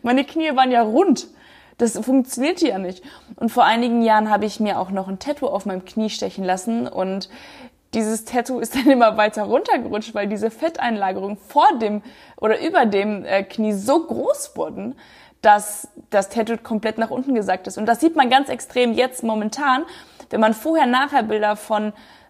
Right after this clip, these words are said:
vor der Liposuktion und nach der Liposuktion sieht, dann sieht das Tattoo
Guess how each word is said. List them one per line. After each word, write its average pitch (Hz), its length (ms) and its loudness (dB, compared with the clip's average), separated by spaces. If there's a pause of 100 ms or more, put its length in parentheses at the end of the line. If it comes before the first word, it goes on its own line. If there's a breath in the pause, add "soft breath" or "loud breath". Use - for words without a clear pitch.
(100)
vor 277 340 4
der 285 100 6
Liposuktion 226 760 0
und 214 140 -2
nach 269 180 0
der 311 120 -2
Liposuktion 196 800 -4
sieht, 214 300 -8 (340 loud breath)
dann 214 360 4
sieht 226 220 -10
das - 280 0 (100)
Tattoo 269 500 0